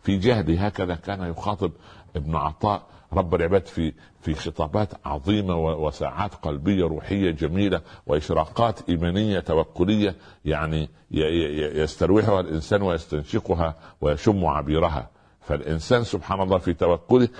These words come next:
يشعر بذلته لله، بحاجته لمولاه. والأغرب من الخيال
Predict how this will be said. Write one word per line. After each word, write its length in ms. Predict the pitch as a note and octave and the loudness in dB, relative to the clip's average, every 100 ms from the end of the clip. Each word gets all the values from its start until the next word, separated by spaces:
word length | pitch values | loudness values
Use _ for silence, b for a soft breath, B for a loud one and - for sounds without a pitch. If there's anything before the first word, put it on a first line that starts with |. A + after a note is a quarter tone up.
| B B | B B
يشعر 380 | A2+ A2 G#2 F#2+ b b - | -2 0 -2 -4 b b -2
بذلته 640 | E2+ E2 D#2 F#2 G2 D#2 | 0 0 0 -2 -2 -4
لله، 480 | C#2 B1 B1 C2 A#1+ _ _ _ - | -10 -8 -10 -10 -12 _ _ _ -2
بحاجته 800 | D#2+ D#2 E2 E2 G#2 - D2+ C2+ | -2 0 -2 0 0 0 -4 -4
لمولاه. 480 | C#2 C2 B1+ B1+ A#1+ _ _ _ | -6 -6 -4 -6 -6 _ _ _
والأغرب 540 | - D2+ - G2 G2 G2 | -6 -4 -2 -2 0 0
من 220 | E2+ D#2 | -2 -4
الخيال 460 | C#2+ - C#2 C2 | -6 -6 -6 -6